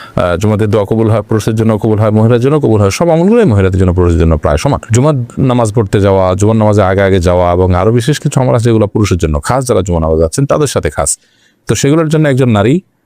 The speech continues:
আহ, তিনি পুরুষকে উদ্বুদ্ধ করে, তাকে উৎসাহ দিয়ে, প্রেরণা দিয়ে, সহযোগিতা করে পাঠিয়ে, আহ, তারা একই সওয়াবের ভাগীদার হতে পারেন।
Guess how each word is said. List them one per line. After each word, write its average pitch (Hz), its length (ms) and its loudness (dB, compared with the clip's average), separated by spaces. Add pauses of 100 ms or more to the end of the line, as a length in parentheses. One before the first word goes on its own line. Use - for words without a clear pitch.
আহ, 92 440 2
তিনি 104 320 0
পুরুষকে 120 440 -2
উদ্বুদ্ধ 98 340 0
করে, 90 420 0
তাকে 95 360 -4
উৎসাহ 101 460 -2
দিয়ে, 92 360 0
প্রেরণা 101 360 0
দিয়ে, 90 400 0
সহযোগিতা 107 540 0
করে 87 340 -2 (640)
পাঠিয়ে, 107 460 0 (480)
আহ, 85 520 -2
তারা 113 280 -2 (100)
একই 117 260 -2
সওয়াবের 98 320 -2
ভাগীদার 80 400 -4
হতে - 240 -4
পারেন। 71 200 -6